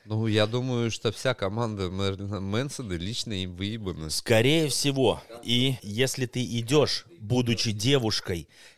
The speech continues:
Speaker 2: к Мерлину Мэнсону, он тебе напрямую говорит, что ты фотограф, снимай, пожалуйста, с себя одежду, будешь фотографировать меня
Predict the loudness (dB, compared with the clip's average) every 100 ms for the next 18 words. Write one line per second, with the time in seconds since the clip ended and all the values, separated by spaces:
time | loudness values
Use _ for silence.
0 | -8 0 2 2 0 0 2 0 0 -2
1 | -4 -4 -6 -8 -4 -4 -2 -4 _ _
2 | _ -8 -4 -2 0 0 -2 -2 -2 -2
3 | -6 -10 -8 -10 -8 -6 -4 -2 -4 -4
4 | -10 -20 _ -12 -6 -2 -2 -2 -4 -2
5 | -4 -6 -8 -8 -4 -4 -2 -4 -2 -4
6 | -4 -4 -4 -4 -8 -10 -8 -4 -4 -4
7 | -4 -4 -4 -4